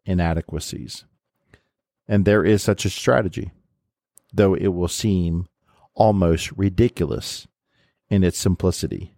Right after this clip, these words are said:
maybe even crazy to those of us who have spent years carefully developing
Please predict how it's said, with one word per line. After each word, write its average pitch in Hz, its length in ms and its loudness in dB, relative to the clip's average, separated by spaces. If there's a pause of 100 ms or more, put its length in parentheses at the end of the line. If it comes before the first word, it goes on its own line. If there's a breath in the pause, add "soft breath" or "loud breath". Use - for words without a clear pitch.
maybe 110 220 4
even 87 320 2
crazy 107 420 2
to - 140 -4
those 80 260 2
of 78 100 -2
us 78 280 -2 (380 loud breath)
who 110 80 4
have 98 120 4
spent - 320 0
years 113 440 2
carefully 104 540 2
developing 87 680 0